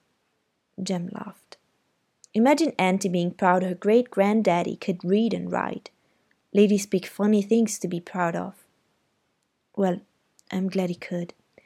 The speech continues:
Or who'd have thought Atticus and them? And if Atticus couldn't read, you and me'd be f-, in a fix. I don't think that's what background is, Jem.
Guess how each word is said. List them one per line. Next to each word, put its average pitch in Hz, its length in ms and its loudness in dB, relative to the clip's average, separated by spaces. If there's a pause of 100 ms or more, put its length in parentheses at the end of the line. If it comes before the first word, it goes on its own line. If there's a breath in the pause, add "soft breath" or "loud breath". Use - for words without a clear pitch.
(400 soft breath)
Or 185 100 0
who'd 202 300 0
have 185 180 0
thought 196 380 4
Atticus 175 580 -8
and 170 180 -8
them? 175 260 -12 (600)
And 190 100 -2
if 190 220 -4
Atticus 185 480 -2
couldn't 170 320 -6
read, 190 360 -2 (420)
you 190 180 0
and 175 160 -2
me'd 170 260 -8
be 175 100 -10
f-, - 160 -16 (100)
in 170 100 -6
a 170 60 -8
fix. - 560 -14 (1120)
I 196 60 0
don't 196 200 0
think 180 200 -2
that's 170 240 -8
what 175 180 -6
background 170 540 -6
is, - 240 -14
Jem. 196 320 -14